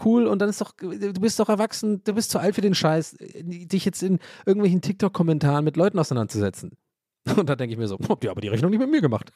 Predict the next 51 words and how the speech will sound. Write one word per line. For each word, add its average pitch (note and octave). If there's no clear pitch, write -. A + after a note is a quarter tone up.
<laughs> D#3
Da -
habt G3+
ihr F#3
aber F3+
den E3
Donny B3+
noch D#4+
nicht, D4+
da A3
habt B3
ihr C#4+
mich E4+
noch E4+
nicht D#4+
kennengelernt. C3+
<laughs> -
Also F3
ich F#3+
meine, A3+
in F#3+
anderen A3
Phasen D#3+
meines C3+
Lebens, B2+
glaube A#2
ich, G#2
stehe A#2+
ich G2+
da G#2+
drüber, G2
ganz A#2
ehrlich. A#2+
Und G#2
sage B2
halt B2+
so, A#2+
ja, A#2+
komm, A2+
ja A#2+
gut, A#2+
mach A2+
du C3
dein C3
Ding, C3
mach, A#2+
äh, A#2+
ich A#2+
mach A#2+
mal, A2+
äh, A2+